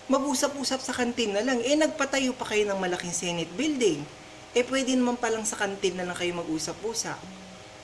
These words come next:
Hindi ba to kabastusan? Na nagmi-meeting lahat ng, o nag-uusap-usap, nagde-deliberation ng mga tao dyan o kung anong ginagawa nila,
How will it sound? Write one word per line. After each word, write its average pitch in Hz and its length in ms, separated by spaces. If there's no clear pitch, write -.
Hindi 262 280
ba 269 120
to 262 120
kabastusan? 196 1000
Na 208 240
nagmi-meeting 202 1000
lahat 202 320
ng, 190 120
o 226 80
nag-uusap-usap, 220 920
nagde-deliberation 190 1000
ng 202 120
mga 185 240
tao 190 240
dyan 185 280
o 160 80
kung 175 200
anong 214 200
ginagawa 175 600
nila, 143 240